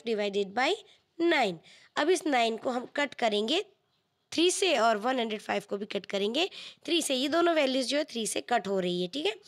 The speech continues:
तो थ्री थ्री जा नाइन और वन हंड्रेड फ़ाइव थर्टी फ़ाइव टाइम कट होता है, तो ए की वैल्यू हमें मिल जाती है यहाँ पे माइनस थर्टी फ़ाइव upon थ्री equals to A। ए आ गया ना हमारे पास में माइनस थर्टी फ़ाइव upon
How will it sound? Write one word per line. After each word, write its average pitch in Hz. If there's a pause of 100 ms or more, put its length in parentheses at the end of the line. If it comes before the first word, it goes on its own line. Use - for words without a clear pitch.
(420)
तो 320
थ्री 294
थ्री 254
जा 339 (400)
नाइन 208
और 165
वन 285
हंड्रेड 220
फ़ाइव -
थर्टी 226
फ़ाइव 208
टाइम 233 (240)
कट 254
होता 190
है, 175 (340)
तो -
ए 311
की 320
वैल्यू 240
हमें 220
मिल 202
जाती 196
है 214
यहाँ 202
पे 302 (440)
माइनस 247
थर्टी 214
फ़ाइव 247
upon 240 (120)
थ्री 254
equals 190
to 370 (500)
A। 277 (1400)
ए 269
आ 277
गया 320
ना 392
हमारे 233
पास 214
में 202 (360)
माइनस 240
थर्टी 226
फ़ाइव 254
upon 233